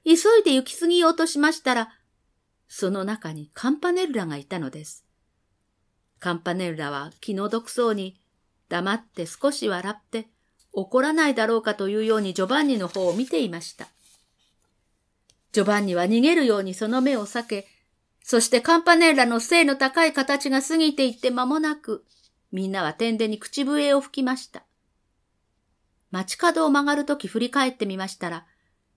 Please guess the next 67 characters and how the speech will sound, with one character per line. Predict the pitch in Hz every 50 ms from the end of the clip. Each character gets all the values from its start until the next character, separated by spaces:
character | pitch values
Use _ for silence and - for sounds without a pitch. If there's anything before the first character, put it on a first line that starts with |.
| _ _ -
ザ | - 196 208 226
ネ | 214 190
リ | 175 165 143
が | 147 151
や | 165 175 185
は | - 285 294
り | 262 196
振 | - - 247
り | 277 294
返 | 294 359 359 320 262
っ | 262
て | - - 175
見 | 208 262
て | 254 - 269
い | 233
ま | 175 160 147
し | 151 -
た。 | - - - - _ _ _ _ _ _ _ _ _ _ _ _ _ _ _ _ _ _ _
そ | - - 202
し | 208 -
て | - 226 214 - - _ _ _
カ | - 311 311
ン | 302 302
パ | 311 330
ネ | 330 339 320
ル | 285
ラ | 254 247
も | 240 226 226
ま | 220 233 262
た | 254 - 311 330 330 - _ _ _ _ _ _ _ _
高 | 403 403 403 381 381
く | - 247
口 | - - - - 277 262
笛 | 262 277 285 277 269
を | 262 269
吹 | 269 277 269 254
い | 247
て、 | - 220 208 208 - _ _ _ _ _ _ _
向 | - 175 190 190
こ | - - 262 254 254
う |
に | 262 247 247
ぼ | 214 254 302 330
ん | 330
や | 339 349
り | 349 330 294
見 | 247 233 233
え | 226 214
る | 202 202
橋 | - 226 226 226 - 349
の | 370 381 370
方 | - - 349 339 269
へ | 202 156 - -
歩 | - 156 185 226 311 403
い | 392 359
て | - 196
行 | 180 156
っ | -
て | _ 196
し | 196 - 185
ま | 190 180
っ | 180 -
た | 190 180
の | 165
で | - - 147
し | - -
た。 | - - -